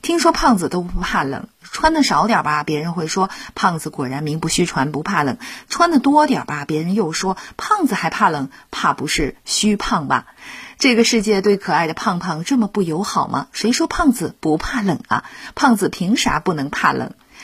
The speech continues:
大家都知道，脂肪是御寒保暖的一把好手，胖子脂肪多，当然不怕冷了。仔细想想，人家说的好像挺在理，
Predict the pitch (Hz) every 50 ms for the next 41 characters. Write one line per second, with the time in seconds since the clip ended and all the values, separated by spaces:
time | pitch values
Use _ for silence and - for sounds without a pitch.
0 | - - - - - - 180 175 180 165 170 175 175 - 175 170 147 - - _
1 | _ _ _ _ - 294 311 320 - 220 160 139 170 - - 151 143 143 - 180
2 | 180 170 165 - 139 151 151 143 143 156 160 160 135 127 - 143 160 - 143 -
3 | - - - 143 170 - - - - - - - - - - - - 202 180 160
4 | - 117 - - 185 - 233 151 156 - 175 180 185 196 - _ _ - 254 262
5 | 277 277 - 123 127 - _ - 135 139 139 - - 277 240 175 151 143 - -
6 | - - 92 - - - - - - - - - - - 262 269 - 349 311 -
7 | 247 240 269 262 247 214 185 180 190 220 277 - - 302 302 285 247 - 143 127
8 | - - 185 180 - - 254 - - 220 220 196 160 143 - - -